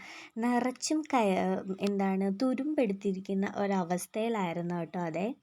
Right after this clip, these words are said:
അപ്പോൾ ഞാനതൊന്ന് ഒട്ടിച്ചെടുക്കുന്നുണ്ടേ. അപ്പം ഞാനിവിടെ, ആ, ഒട്ടിക്കാൻ എടുത്തിരി-, ആ, ആദ്യം ഈ കത്രികയെക്കുറിച്ചും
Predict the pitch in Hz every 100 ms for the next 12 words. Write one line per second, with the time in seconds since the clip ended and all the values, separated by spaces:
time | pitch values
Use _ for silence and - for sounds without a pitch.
0 | _ _ - - _ - _ _ _ _
1 | _ _ - - - 269 - 320 349 359
2 | 269 311 302 233 220 208 180 196 262 240
3 | 185 185 214 185 175 196 247 277 294 285
4 | 294 262 254 254 254 226 220 220 - 254
5 | 247 - 254 - 277 262 262 185 185 196
6 | - 202 185 - 247 262 262 247 190 -
7 | 196 - 202 208 208 208 208 269